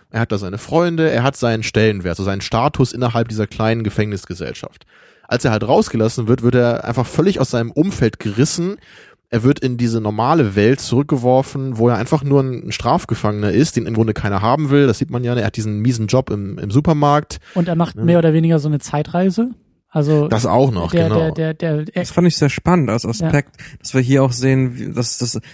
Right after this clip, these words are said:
Speaker 3: der Film ein Period Piece ist, dass die Charaktere das auch spüren und uns als Zuschauer auch weitergeben, weil
Speaker 2: Und
Speaker 3: dann
Speaker 2: das
Speaker 3: wechselt ja das oft zu ihm.
Speaker 2: Und das ist bei Red ja genauso. Als Red am Ende rauskommt, äh, ähm, merkt man auch an seinem Verhalten, und da gibt's ja auch ein paar Momente, die es zeigen,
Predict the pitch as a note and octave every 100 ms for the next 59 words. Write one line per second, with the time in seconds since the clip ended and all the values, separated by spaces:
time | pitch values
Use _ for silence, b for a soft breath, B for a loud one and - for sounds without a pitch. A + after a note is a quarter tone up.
0 | B - - C3+ C3 - D#3+ D#3 A#2 -
1 | C3 B2+ - B2+ - - - C3+ B2+ -
2 | C#3 B2+ A#2 A#2+ - - C#3 B2+ A#2 A2+
3 | B B B B A2 A#2 A#2+ - - A#2
4 | - B2 B2 A#2 A2+ B2+ C#3 A#2 A#2+ A#2+
5 | A#2+ B2 C3 C#3 C#3+ - E3 C3 B2 A#2+
6 | B2 C#3+ - b b b - - E3 C#3
7 | A#2 A#2 _ _ _ _ - - E3 D3
8 | D3+ D#3+ D#3+ - D#3+ D#3+ F#3 D#3+ C3 C3+
9 | D3 D3 G#3+ D3+ D3+ D3 C#3 D#3 - F3
10 | F3 E3 G#3+ D#3+ D#3 F#3+ D#3+ D#3 D3 b
11 | b b D#3+ E3+ - E3 D#3+ E3 E3+ E3+
12 | _ _ - F3 F3 D#3+ F3+ F3+ D3+ D3+
13 | F3+ - G3+ G3 F#3 D#3+ D3+ D#3 D#3+ D#3
14 | D#3 D3+ D#3 D3+ D3 D3 - D3 D3